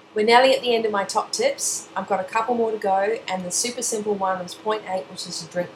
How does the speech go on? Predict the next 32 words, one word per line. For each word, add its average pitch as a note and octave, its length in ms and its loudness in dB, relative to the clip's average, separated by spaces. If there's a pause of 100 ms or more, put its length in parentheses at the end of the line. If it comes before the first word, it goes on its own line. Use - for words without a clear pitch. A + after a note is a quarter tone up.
plenty F3+ 260 -4
of E3 180 -10
water. D3+ 220 -6 (640)
If - 80 -10
you C4+ 80 -4
can C#4 140 -2
navigate A#3 480 2
your G#3+ 100 4
way G3+ 200 2
through G3+ 160 -6 (100)
Christmas G3+ 400 -6
looking F#3 240 -8
for F3 120 -14
fresh G#3 340 -4
ingredients F#3 580 -6
and E3+ 140 -12
loading F#3+ 280 -2
up F3 160 -4
with - 160 -18
plenty G3 260 -6
of F3+ 140 -14
water F3+ 200 -4 (120)
each - 180 -6
day, F3+ 280 2
this E3+ 180 -8
will E3 100 -6
all F#3+ 180 -4 (100)
pay F3+ 160 -2
off. C#3+ 240 -4 (1040)
And G3 200 0
point C4+ 300 4
nine, A3+ 460 0